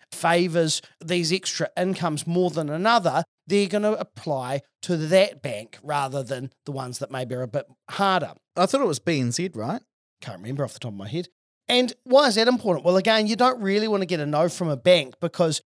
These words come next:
Speaker 1: if you end up getting three no's from three different banks, the fourth bank, when they look at your application, is gonna see that you've gone to the three banks before,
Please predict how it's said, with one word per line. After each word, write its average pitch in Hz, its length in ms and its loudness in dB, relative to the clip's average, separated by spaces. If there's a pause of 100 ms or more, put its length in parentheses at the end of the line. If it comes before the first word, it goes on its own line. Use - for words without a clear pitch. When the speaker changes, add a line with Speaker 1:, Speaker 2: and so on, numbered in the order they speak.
(140)
Speaker 1:
if 233 180 -2
you 269 220 -2
end 202 240 0
up 175 160 2
getting 160 240 -2
three 196 320 -2
no's 175 300 4
from 139 240 -6
three 175 260 -4
different 147 320 -6
banks, 147 460 -4 (220)
the 185 80 -6
fourth 294 420 0
bank, 180 340 2 (160)
when 185 140 0
they 175 100 4
look 175 160 0
at 156 80 -8
your 151 140 -2
application, 165 720 -4 (240)
is 202 100 -2
gonna - 220 -4
see 185 580 2 (200)
that 180 120 0
you've 175 220 0
gone 190 260 4
to 202 140 -2
the 170 100 2
three 185 240 0
banks 170 260 0
before, 165 520 -2